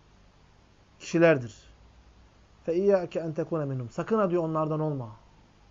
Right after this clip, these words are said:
Yani Allah katında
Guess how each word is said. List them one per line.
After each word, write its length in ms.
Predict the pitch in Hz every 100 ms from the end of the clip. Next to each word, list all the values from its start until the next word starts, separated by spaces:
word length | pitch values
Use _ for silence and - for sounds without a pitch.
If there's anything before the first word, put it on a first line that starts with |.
| _ _ _ _ _ _ _ -
Yani 200 | 131 117 107 - _ _ _ _ _ - -
Allah 260 | 175 208
katında 500 | 190 160 170 180 190